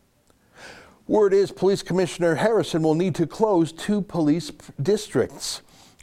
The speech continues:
As of today, patrol has fallen below seven hundred sworn officers. Five hundred cops short, city in crisis, Baltimore police.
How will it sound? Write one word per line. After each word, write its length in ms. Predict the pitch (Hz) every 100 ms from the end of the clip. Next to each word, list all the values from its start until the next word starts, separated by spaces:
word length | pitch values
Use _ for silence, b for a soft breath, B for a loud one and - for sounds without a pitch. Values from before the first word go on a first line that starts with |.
| -
As 280 | 151 147 139
of 120 | 113
today, 440 | 135 120 127 147
patrol 500 | 147 156 - 180 175
has 160 | 156 143
fallen 520 | - 180 165 160 147
below 520 | 135 135 156 170 190
seven 540 | 180 - - 143 160 139
hundred 340 | 143 139 135
sworn 320 | - 120 117
officers. 520 | 107 90 - - - b b b b b b _
Five 360 | - 123 123
hundred 220 | 127 123
cops 280 | - 117 113
short, 400 | - 156 135 135
city 340 | - - 113 107
in 120 | 98
crisis, 440 | - 123 117 127
Baltimore 480 | - 101 95 98 95
police. 540 | 95 95 87 80 -